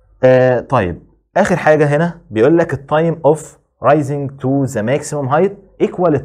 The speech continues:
time of the falling to the same level of the، آه،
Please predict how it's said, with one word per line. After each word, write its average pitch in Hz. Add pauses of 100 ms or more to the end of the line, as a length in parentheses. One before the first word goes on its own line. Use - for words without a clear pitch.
time 165
of 127
the 107
falling 156 (220)
to 135
the 110
same 156 (280)
level 135 (140)
of 120
the، 120 (1040)
آه، 110